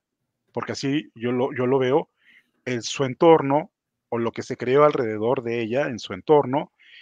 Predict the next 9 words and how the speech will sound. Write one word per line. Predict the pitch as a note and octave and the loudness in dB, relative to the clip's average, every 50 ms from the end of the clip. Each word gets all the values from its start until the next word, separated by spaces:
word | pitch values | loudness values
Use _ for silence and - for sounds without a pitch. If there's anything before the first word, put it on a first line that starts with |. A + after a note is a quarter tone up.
| _ _ _ | _ _ _
siempre | - - - - - D#3 D#3 D#3 - - D3 | -20 -18 -16 -4 0 0 0 0 2 2 4
va | C#3 C#3+ C#3 | 4 4 4
a | |
ser, | C3 - - D3 D3+ D#3 E3+ F#3+ - _ - _ _ _ _ _ _ _ _ | 2 2 4 6 8 8 8 6 2 _ -20 _ _ _ _ _ _ _ _
como | _ - A2+ A#2 A#2 | _ -10 -8 -8 -6
dicen | A2+ B2 A#2 - C#3+ B2 A#2+ | -6 -6 -4 -4 -4 -4 -4
en | A#2 G#2+ G#2+ | -8 -8 -8
el | G#2+ G#2+ G2+ G#2 G#2 - | -8 -10 -10 -12 -14 -16
público, | _ _ C#3+ D3 D3 C#3+ C3 - D3+ - - _ | _ _ -2 -2 -2 -4 0 0 0 0 0 _